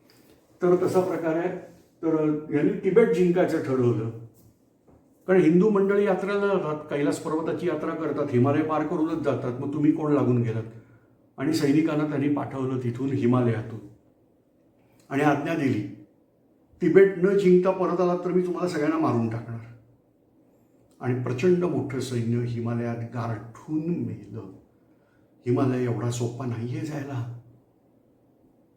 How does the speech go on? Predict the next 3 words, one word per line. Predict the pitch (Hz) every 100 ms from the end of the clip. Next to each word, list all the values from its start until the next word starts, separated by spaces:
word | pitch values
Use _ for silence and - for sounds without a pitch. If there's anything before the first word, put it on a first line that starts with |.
| _
तिथं | 123 127 123 120 - - - _ _ _ _ _
हिमस्खलन | - - 139 156 - - 139 131
होतं, | 123 - -